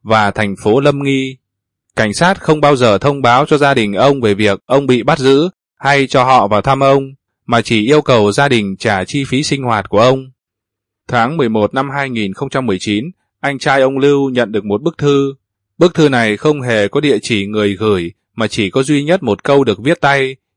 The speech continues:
yêu cầu chuyển một trăm nhân dân tệ qua đường thư tay. Mặc dù gia đình ông Lưu xác nhận đó đúng là chữ viết của ông,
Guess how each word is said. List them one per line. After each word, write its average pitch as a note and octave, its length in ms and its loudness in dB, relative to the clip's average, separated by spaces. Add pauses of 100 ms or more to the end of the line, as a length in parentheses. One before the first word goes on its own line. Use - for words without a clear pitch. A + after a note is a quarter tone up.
(140)
yêu C#3+ 180 4
cầu G2+ 340 0
chuyển F#2+ 280 -2
một G2+ 240 -2
trăm C#3+ 220 -4
nhân C#3 160 -6
dân C#3 200 -4
tệ A#2 300 2
qua C3+ 220 0
đường G#2 280 0
thư C3 180 0
tay. C3+ 380 -2 (520)
Mặc B2+ 220 -2
dù A#2+ 260 2
gia C#3+ 160 0
đình B2 180 -2
ông C#3+ 220 -2
Lưu D3 320 2
xác F#3 240 -6
nhận B2+ 380 -2
đó A#2+ 220 2
đúng C3+ 200 0
là C3+ 80 2
chữ D3+ 220 -4
viết E3 260 0
của G#2 140 0
ông, C#3+ 240 2